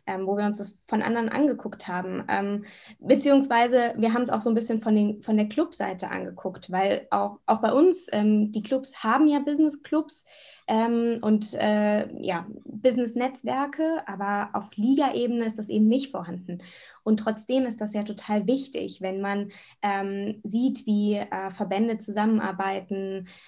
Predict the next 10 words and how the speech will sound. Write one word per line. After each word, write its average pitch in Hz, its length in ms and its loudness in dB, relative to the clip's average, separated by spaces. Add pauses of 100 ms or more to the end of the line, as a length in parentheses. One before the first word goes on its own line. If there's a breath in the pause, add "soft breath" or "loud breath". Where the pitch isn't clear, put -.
Ich - 100 -20
glaube, 214 240 2
der 202 340 -2
Leichtathlet-, 262 680 0
der 226 100 -4
Deutsche 214 300 -2
Leichtathletikverband 240 1000 -2
hat 214 160 -4
tatsächlich 214 640 -4
auch, 285 380 2